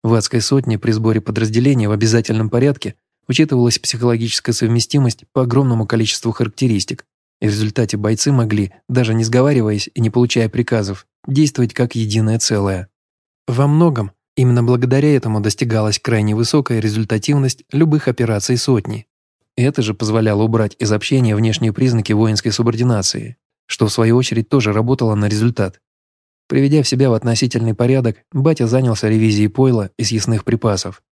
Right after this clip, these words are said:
До Африканской крепости было не так уж и далеко, но в этом мире ходить самыми прямыми путями было равносильно двигаться навстречу смерти.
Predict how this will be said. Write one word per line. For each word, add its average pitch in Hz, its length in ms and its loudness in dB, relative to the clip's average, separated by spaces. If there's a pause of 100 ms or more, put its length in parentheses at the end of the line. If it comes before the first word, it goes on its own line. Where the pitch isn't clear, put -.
(680)
До 107 140 -2
Африканской 113 540 -2
крепости 127 400 -2
было 120 240 0
не 120 120 0
так 117 220 -4
уж 117 140 -4
и - 20 0
далеко, 120 480 -2 (640)
но 113 100 0
в 104 60 0
этом 113 220 0
мире 127 240 2
ходить 113 320 -2
самыми 101 580 -2
прямыми 113 400 2
путями 101 500 -4 (300)
было 143 220 4
равносильно 113 500 2
двигаться 110 400 0
навстречу 104 460 -2
смерти. 107 500 -2